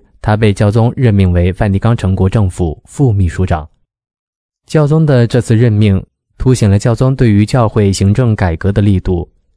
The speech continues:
彼得里尼修女成为了第一位担任梵蒂冈城国政府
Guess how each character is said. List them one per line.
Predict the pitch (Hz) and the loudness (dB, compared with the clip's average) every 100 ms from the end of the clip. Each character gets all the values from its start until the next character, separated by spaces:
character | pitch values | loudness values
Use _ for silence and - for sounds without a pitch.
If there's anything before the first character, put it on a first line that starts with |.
| _ | _
彼 | - 120 | -2 0
得 | 123 | 2
里 | 147 117 | 2 4
尼 | 110 | 2
修 | 107 143 | 2 0
女 | 127 101 | 2 0
成 | 92 92 | 0 0
为 | 101 | 2
了 | 98 | 2
第 | 98 127 135 | 0 -2 0
一 | |
位 | 143 113 | 2 0
担 | 90 110 110 | 0 0 2
任 | 104 | 2
梵 | 98 104 | 0 0
蒂 | 98 | 0
冈 | 113 113 | 0 -2
城 | 101 101 | 0 -2
国 | 98 | 0
政 | 98 104 | 0 0
府 | 95 - 92 | 0 -2 -4